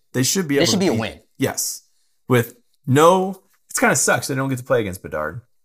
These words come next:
Speaker 1: 'Cause I wanna see
Speaker 2: Just see it.
Speaker 1: I don't get to watch him much.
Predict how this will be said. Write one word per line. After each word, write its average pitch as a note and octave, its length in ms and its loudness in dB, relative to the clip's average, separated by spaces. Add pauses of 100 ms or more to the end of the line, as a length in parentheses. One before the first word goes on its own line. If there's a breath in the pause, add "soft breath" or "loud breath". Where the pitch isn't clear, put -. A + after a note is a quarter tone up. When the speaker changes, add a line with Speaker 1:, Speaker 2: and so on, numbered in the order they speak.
(180)
Speaker 1:
'Cause E3 120 0
I E3 80 4
wanna G3+ 240 2
see C#3 460 0
Speaker 2:
Just - 200 -6
see F#4 100 -2
it. - 360 -2
Speaker 1:
I F3 100 4
don't G#3 120 2
get E3+ 120 -2
to - 80 -2
watch A2+ 320 -2
him F#2+ 120 -10
much. F2+ 440 -12